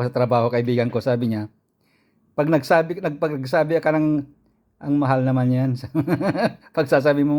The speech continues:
ganon, ang isasagot niya ay ganito, "Eh di, ngalngalom ta kwartam." <laughs> Sa Ilocano yun, "Ngalngalom ta kwartam."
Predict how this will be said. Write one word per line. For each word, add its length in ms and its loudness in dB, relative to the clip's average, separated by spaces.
ganon, 320 -2
ang 160 -8
isasagot 560 2
niya 320 0
ay 160 0
ganito, 480 2
"Eh 160 0
di, 320 2
ngalngalom 560 4
ta 80 0
kwartam." 560 2
<laughs> 800 -6
Sa 80 -2
Ilocano 400 4
yun, 400 0
"Ngalngalom 400 2
ta 80 2
kwartam." 560 0